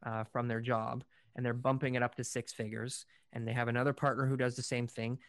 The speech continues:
They're hitting that hundred and eighty thousand dollar target to be able to get into the average home. And their comfort level, so interest rates are gonna be low for a while. Even if they go up, what are they going up to? Four percent? Like, what are they really going up to, right? They're not going up past four. So when you're looking at long-term,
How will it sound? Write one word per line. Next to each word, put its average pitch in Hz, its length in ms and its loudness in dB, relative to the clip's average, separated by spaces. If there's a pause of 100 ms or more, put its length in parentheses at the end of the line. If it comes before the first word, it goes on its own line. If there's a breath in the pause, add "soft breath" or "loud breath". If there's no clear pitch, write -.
They're 135 100 0
hitting 151 280 2
that 156 160 4
hundred 151 340 2
and 147 80 0
eighty 143 220 0
thousand 135 380 0
dollar 131 300 2
target 123 540 -2 (220 soft breath)
to 139 80 -4
be 131 160 0
able 135 180 0
to 135 80 0
get 123 240 -2
into 127 240 -4
the 127 140 -2
average 127 260 -2
home. 165 260 -4 (400 soft breath)
And 135 140 -2
their 135 80 0
comfort 185 480 -2
level, 113 240 -2
so - 140 -10
interest 190 320 -2
rates 196 160 4
are 151 80 0
gonna 135 160 2
be 127 120 0
low 123 200 4
for 123 160 -2
a 117 40 0
while. 117 220 0
Even 202 240 2
if 208 140 2
they 196 80 4
go 151 180 6
up, 127 240 6
what 147 160 4
are 165 40 6
they 151 100 4
going 135 240 4
up 127 140 0
to? 113 120 -10
Four 131 220 -4
percent? 147 400 -4
Like, 135 100 -4
what 147 140 -2
are 143 40 0
they 135 100 -2
really 127 220 0
going 117 240 -4
up 113 140 -12
to, 127 120 -14 (380)
right? 151 220 0
They're 190 80 0
not 196 160 4
going 160 220 4
up 135 120 0
past 120 300 -2
four. 117 160 -6 (560 soft breath)
So 135 360 0
when 139 440 -2
you're 147 180 -2
looking 165 320 0
at 131 160 -4
long-term, 131 800 -4